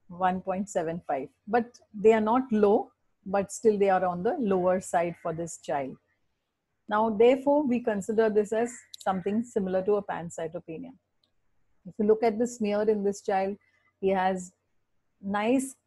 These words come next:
chromia, that means normochromic or hyperchromic cells. That means the hemoglobinization of the cells is good enough.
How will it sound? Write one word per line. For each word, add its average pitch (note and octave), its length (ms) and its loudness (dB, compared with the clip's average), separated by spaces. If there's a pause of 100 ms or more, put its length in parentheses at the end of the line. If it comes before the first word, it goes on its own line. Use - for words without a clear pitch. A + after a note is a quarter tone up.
(400)
chromia, G3+ 520 2
that F#3 180 -2
means A#3 280 -2
normochromic G3+ 760 0
or G3+ 140 0
hyperchromic F3+ 840 0
cells. D#3+ 380 -6
That E3+ 180 -6
means F#3 160 -8
the F#3 100 0
hemoglobinization G3 1040 -2
of G3 120 -6
the G3+ 120 0
cells F#3 300 -4
is F#3 160 -6
good F#3+ 200 4
enough. F3 320 -6